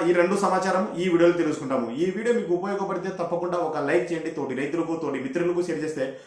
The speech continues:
వాళ్ళు కూడా తెలుసుకునే అవకాశం ఉంటుంది. ఇలాంటి సమాచారం తెలుసుకోవాలి అనుకుంటే మన ఛానల్ని సబ్స్క్రైబ్ చేయండి. సబ్-, సబ్స్క్రైబ్ చేసి పక్కనే ఉన్న గంట బెల్ on లో పెట్టుకుంటే రైతాంగానికి సంబంధించిన ఇలాంటి సమాచారం మీరు తెలుసుకునే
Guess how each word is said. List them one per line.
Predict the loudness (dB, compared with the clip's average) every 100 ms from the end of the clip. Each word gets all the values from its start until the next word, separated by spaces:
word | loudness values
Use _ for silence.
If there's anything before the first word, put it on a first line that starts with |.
| -10 -2
వాళ్ళు | 2 4
కూడా | 4
తెలుసుకునే | 2 -2 -4 -4 -2
అవకాశం | 0 0 0 -2
ఉంటుంది. | -2 -4 -4 -8 -14 -2
ఇలాంటి | 4 4 4
సమాచారం | 2 2 2 2
తెలుసుకోవాలి | 0 -2 0 0 2
అనుకుంటే | 0 -2 0 2
మన | 2 0
ఛానల్ని | 2 0 0 -4
సబ్స్క్రైబ్ | -6 0 0 0
చేయండి. | -4 -4
సబ్-, | -6 -8 _ _ _ -6
సబ్స్క్రైబ్ | -4 -4 -2
చేసి | -2
పక్కనే | -2 -2 0
ఉన్న | 6
గంట | 10 8 8
బెల్ | 0
on | 0 0
లో | 0
పెట్టుకుంటే | 0 -2 -2 -4 -8 -12 -2
రైతాంగానికి | 0 2 2 0 -2
సంబంధించిన | -4 -4 0 0 2
ఇలాంటి | 0 0
సమాచారం | 0 0 0 0
మీరు | 0
తెలుసుకునే | 0 -4 -2 -4